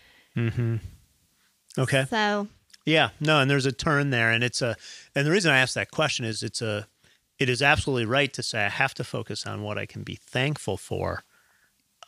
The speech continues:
Speaker 1: and sometimes to do that you need a little bit of comparison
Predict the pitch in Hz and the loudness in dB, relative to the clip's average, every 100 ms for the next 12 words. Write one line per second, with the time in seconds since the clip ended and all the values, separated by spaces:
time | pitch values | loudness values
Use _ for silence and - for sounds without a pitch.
0 | - - 127 113 - 151 151 131 113 - | -20 -2 -2 0 0 0 2 0 -2 -4
1 | 120 104 131 160 123 113 107 104 101 107 | -8 -6 -2 0 2 0 -2 -6 -4 -2
2 | 131 180 156 170 180 180 - 202 185 175 | -2 0 -2 -4 -4 -6 -6 -8 -4 -4
3 | 226 226 254 | -4 -6 -8